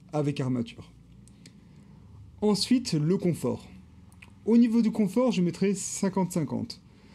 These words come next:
De mon côté, j'ai fait deux très grandes randonnées avec un sac à dos sans armature, même trois, hein, euh, avec un sac à dos assez lourd. Le G R vingt deux fois, l'Alta Via un dans les Dolomites, avec à chaque fois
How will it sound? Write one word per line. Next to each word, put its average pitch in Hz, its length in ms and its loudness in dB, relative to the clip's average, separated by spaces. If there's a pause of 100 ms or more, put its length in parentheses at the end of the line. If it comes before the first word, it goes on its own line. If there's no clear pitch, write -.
(140)
De 160 140 0
mon 202 140 4
côté, 185 320 0
j'ai 151 120 0
fait 123 200 -4
deux 127 360 0
très 185 240 -2
grandes 156 320 0
randonnées 165 680 -2
avec 135 260 -2
un 135 60 -2
sac 131 180 -6
à 139 60 -2
dos 123 260 -2
sans 185 300 -2
armature, 151 580 -2 (340)
même 127 360 -2
trois, 170 340 -2
hein, 160 280 -2
euh, 113 380 -4 (220)
avec 120 240 -4
un 120 240 -2
sac 139 160 -4
à 139 60 0
dos 131 100 0
assez 131 220 -2
lourd. 151 280 -2 (280)
Le 151 160 0
G 156 160 0
R 151 100 0
vingt 147 200 -2
deux 131 280 -2
fois, 143 460 -2 (500)
l'Alta 156 300 -2
Via 147 260 -2
un 147 120 -2
dans 139 160 -2
les 143 100 0
Dolomites, 135 440 -2
avec 135 320 -4
à 151 40 0
chaque 147 180 -2
fois 165 300 -2